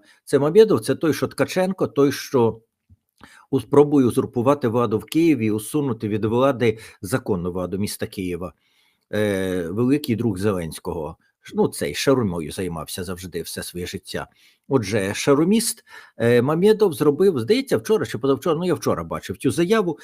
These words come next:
що в Києві все буде в порядку, ніяких у-, блекаутів не буде,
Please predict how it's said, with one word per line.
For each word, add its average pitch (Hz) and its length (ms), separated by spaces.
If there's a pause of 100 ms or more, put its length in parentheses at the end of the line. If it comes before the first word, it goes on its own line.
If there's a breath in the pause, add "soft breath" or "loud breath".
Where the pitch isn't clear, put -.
(140 loud breath)
що - 160
в 170 60
Києві 208 280
все 143 160
буде 113 200
в 113 120
порядку, 214 520
ніяких 156 460
у-, 147 60
блекаутів 120 960
не 170 120
буде, 175 440